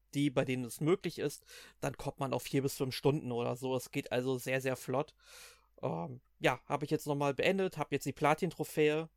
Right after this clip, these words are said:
weil Grund dafür ist ja, in wenigen Tagen erscheint der zweite Teil, also die Amazing Spider-Man zwei für die PlayStation fünf. Und, ähm, ja, ich wollte mich noch mal ein bisschen auf das Spiel einstimmen und Platz auf meiner Konsole schaffen,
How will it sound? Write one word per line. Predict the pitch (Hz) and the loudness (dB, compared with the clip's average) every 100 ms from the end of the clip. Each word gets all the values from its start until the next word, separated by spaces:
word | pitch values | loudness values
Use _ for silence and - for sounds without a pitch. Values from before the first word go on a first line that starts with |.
| - | -4
weil | 131 131 | 0 0
Grund | - 131 147 160 - - | 0 2 2 2 -8 -4
dafür | 139 - 143 | -4 0 0
ist | 135 - | 0 0
ja, | 139 131 131 | 0 0 -2
in | - 123 127 127 _ _ - | -2 -6 -6 -10 _ _ -2
wenigen | 156 160 143 | 2 2 2
Tagen | 151 139 151 147 - | 2 0 0 -6 -6
erscheint | 139 - 131 139 - - | -4 0 0 0 -8 -2
der | 127 131 131 - _ _ _ _ _ - _ | 0 2 -2 -6 _ _ _ _ _ -20 _
zweite | - - 139 147 | -8 4 4 4
Teil, | 151 147 143 143 | 0 2 2 2
also | 127 127 | 0 -2
die | 123 | -2
Amazing | 127 131 127 | 0 0 0
Spider-Man | - 123 123 123 120 | -2 -2 -2 -4 -6
zwei | - 147 165 | -2 2 2
für | - | 2
die | 147 | -6
PlayStation | - 143 139 135 143 | 0 0 0 -2 -4
fünf. | - 139 147 - _ - - - - | -2 -2 -4 -14 _ -20 -20 -20 -6
Und, | 135 127 127 117 - | -2 0 -2 -6 -6
ähm, | 113 117 117 117 127 _ | -4 -2 -4 -8 -14 _
ja, | - 113 127 | -6 -6 -6
ich | - - | -8 2
wollte | 139 131 | 2 2
mich | 127 | -2
noch | 123 | -2
mal | 123 | -2
ein | |
bisschen | 120 147 | -2 0
auf | 123 | -2
das | 113 135 | -2 -8
Spiel | - 135 131 - - | -6 -2 0 -2 0
einstimmen | 127 156 - - 143 139 | 2 4 2 4 4 4
und | 123 131 | 0 -6
Platz | - 135 127 | -2 -2 0
auf | 131 - | -4 -2
meiner | 131 127 | 0 0
Konsole | 139 131 151 151 | 0 2 4 4
schaffen, | - 135 - 147 | 2 -2 -2 -8